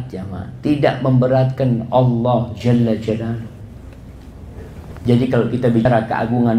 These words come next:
Allah, ada orang disuruh jaga kota Jakarta, aduh, ruwetnya. Langit dan bumi ini, itu tidak memberatkan Allah sama sekali. Itu satu hal yang mudah bagi Allah Subhanahu wa Ta'ala.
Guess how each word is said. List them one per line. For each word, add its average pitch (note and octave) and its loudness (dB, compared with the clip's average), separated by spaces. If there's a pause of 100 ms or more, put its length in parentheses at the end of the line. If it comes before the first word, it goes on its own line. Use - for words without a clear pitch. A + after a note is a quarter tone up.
Allah, A#2 0 (400)
ada A2+ 2
orang B2+ 2
disuruh A#2+ -2
jaga B2 2 (400)
kota B2 0
Jakarta, C3 0
aduh, A2+ 2
ruwetnya. C#3 0 (2250)
Langit E3+ 2
dan D#3 4
bumi F3+ 6 (140)
ini, C4 2 (260)
itu C3 -4
tidak B2+ -2
memberatkan A#2+ 2
Allah A2+ 0
sama B2+ 2
sekali. - -4
Itu F#3+ 2
satu D#3 2
hal C#3+ 2
yang C3 0
mudah B2+ 0
bagi G#2+ -4
Allah G#2 -4
Subhanahu F#2+ -10
wa - -14
Ta'ala. - -16